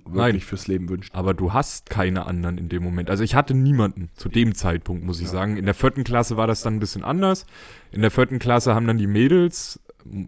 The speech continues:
Speaker 2: Grüße gehen übrigens raus an die Pauline Sieder, war auch mal eine große Biathlon-Hoffnung übrigens, die war auch mal in Oberhof.
Speaker 1: Okay.
Speaker 2: Äh, eine sehr, sehr nette Person, muss ich immer wieder sagen.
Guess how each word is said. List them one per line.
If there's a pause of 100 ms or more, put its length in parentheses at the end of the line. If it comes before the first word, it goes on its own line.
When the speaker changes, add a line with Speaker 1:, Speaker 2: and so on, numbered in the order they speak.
(120)
Speaker 2:
Grüße
gehen
übrigens
raus
an
die
Pauline
Sieder, (420)
war
auch
mal
eine
große
Biathlon-Hoffnung
übrigens,
die
war
auch
mal
in
Oberhof. (160)
Speaker 1:
Okay.
Speaker 2:
Äh, (220)
eine
sehr,
sehr
nette
Person,
muss
ich
immer
wieder
sagen.